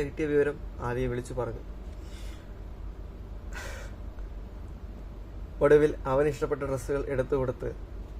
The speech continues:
അങ്ങനെ YouTube ചാനലിലെ പരിപാടികളുമായി ഞങ്ങൾ മുൻപോട്ട് പോകുന്നു. ഒരു ലക്ഷം സബ്സ്ക്രൈബേഴ്സ് ആയപ്പോൾ YouTube-ൻ്റെ സിൽവർ പ്ലേ ബട്ടൺ അംഗീകാരവും ഞങ്ങൾക്ക് ലഭിച്ചു.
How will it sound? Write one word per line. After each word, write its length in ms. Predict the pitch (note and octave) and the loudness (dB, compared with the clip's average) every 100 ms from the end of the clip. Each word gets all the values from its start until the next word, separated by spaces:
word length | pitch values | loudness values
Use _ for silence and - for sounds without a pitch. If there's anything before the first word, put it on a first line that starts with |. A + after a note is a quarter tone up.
| - - - - - - C3+ | -10 -10 -10 -10 -8 -2 2
അങ്ങനെ 260 | C3+ C3 - - - - - - - - - - - - - - | 4 2 0 -8 -10 -10 -10 -10 -10 -10 -8 -8 -8 -8 -8 -4
YouTube 260 | C3+ C3 C#3+ | -2 0 2
ചാനലിലെ 280 | C#3+ C3+ C3+ B2+ | 2 2 2 0
പരിപാടികളുമായി 580 | A#2+ B2 A#2+ A#2+ A#2+ - | 0 0 0 -2 -2 -2
ഞങ്ങൾ 160 | A#2+ A#2+ A#2 | -2 -2 -2
മുൻപോട്ട് 320 | A2+ A#2+ - | -2 -4 -4
പോകുന്നു. 240 | - - - - - - - - - - - | -8 -8 -8 -8 -6 -6 -6 -6 -8 -4 4
ഒരു 100 | C3 | 6
ലക്ഷം 200 | D3 F3 D#3 | 6 2 -2
സബ്സ്ക്രൈബേഴ്സ് 520 | C#3+ D#3+ D3+ D#3 D#3 C#3+ | -2 4 6 6 6 4
ആയപ്പോൾ 280 | D3 D3 C#3 - C3 | 4 2 -2 -6 -6
YouTube-ൻ്റെ 380 | B2+ D3 C#3 C#3+ | -4 -2 -2 -4
സിൽവർ 220 | C3 B2+ C3 | -2 -2 0
പ്ലേ 100 | C#3 C3+ | 2 2
ബട്ടൺ 200 | C#3 - - - B2+ | 0 -6 -8 -4 -2
അംഗീകാരവും 480 | C3 C#3 A#2+ B2+ C3 | 0 0 0 0 -2
ഞങ്ങൾക്ക് 260 | A#2 A2+ A2+ | -4 -6 -6
ലഭിച്ചു. 240 | A#2+ - | -6 -8